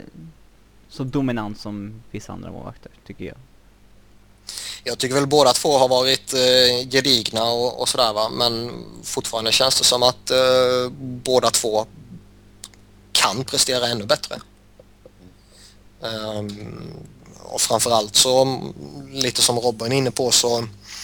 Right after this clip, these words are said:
Speaker 2: Tuukka Rask behöver kanske inte göra det på samma sätt som Carey Price måste göra.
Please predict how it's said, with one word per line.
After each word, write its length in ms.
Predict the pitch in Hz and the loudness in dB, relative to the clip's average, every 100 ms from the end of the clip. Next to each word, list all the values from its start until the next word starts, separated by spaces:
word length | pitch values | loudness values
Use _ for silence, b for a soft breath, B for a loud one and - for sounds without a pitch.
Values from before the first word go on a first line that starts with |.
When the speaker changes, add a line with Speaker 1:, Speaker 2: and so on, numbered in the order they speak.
| B B B B B - | B B B B B 0
Speaker 2:
Tuukka 240 | - 135 135 | 4 4 6
Rask 340 | 123 - 131 | 6 6 4
behöver 460 | 135 151 117 110 123 | 6 8 8 6 2
kanske 220 | 123 135 | 2 2
inte 140 | 131 | 2
göra 340 | 127 131 113 110 | 4 4 4 -2
det 80 | |
på 60 | 107 | 0
samma 240 | - 123 | 0 2
sätt 160 | 117 123 | 2 0
som 120 | 117 | -2
Carey 200 | 120 117 | -4 -6
Price 420 | 113 120 107 - | -4 -4 -2 -2
måste 220 | 120 - 123 | -2 -4 -2
göra. 260 | 117 107 | -2 -4